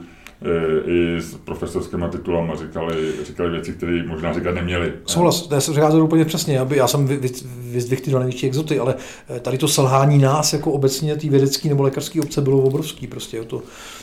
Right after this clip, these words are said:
Speaker 2: eh, to se ví, jako to byli i čestní lidi, jako je, že jo, profesor Pirk a Žaloudík, který víceméně v jistou část měli úplný jako nesmysly, prostě, no. Ani to pak zpětně bohužel nepřiznali, no, ale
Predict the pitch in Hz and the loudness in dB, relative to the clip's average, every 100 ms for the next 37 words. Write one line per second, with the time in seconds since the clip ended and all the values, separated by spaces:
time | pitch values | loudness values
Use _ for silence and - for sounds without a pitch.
0 | - 147 127 113 127 120 120 - 127 131 | -16 -14 -12 -10 -8 -8 -8 -6 -6 -4
1 | 147 - 123 120 123 127 127 127 120 - | -4 -6 -6 -4 -2 0 0 -2 -4 -4
2 | 131 139 127 123 123 131 131 123 120 123 | -4 -2 0 0 0 0 -2 -2 -4 -4
3 | 123 117 - 135 - 123 - - 123 120 | -4 -6 -4 -4 -2 -2 -2 -2 -2 -2
4 | 120 127 127 - - 123 127 - - - | -2 -2 -4 -8 -6 -6 -6 -12 -16 -14
5 | 127 123 123 127 123 123 123 123 - 127 | -8 -6 -4 -4 -4 -10 -12 -10 -8 -8
6 | - 123 123 131 127 139 - 127 123 131 | -2 -2 0 -2 -2 -4 -4 -4 -4 -4
7 | 127 170 - 135 120 - 113 - - - | -4 -6 -8 -8 -10 -14 -14 -16 -20 -20
8 | - - - - - 113 123 131 117 - | -20 -20 -20 -20 -14 -8 -4 -4 -6 -10
9 | 127 123 120 127 120 - 135 123 120 117 | -6 -6 -4 -4 -6 -6 -6 -6 -8 -12
10 | 127 117 120 123 | -14 -12 -10 -10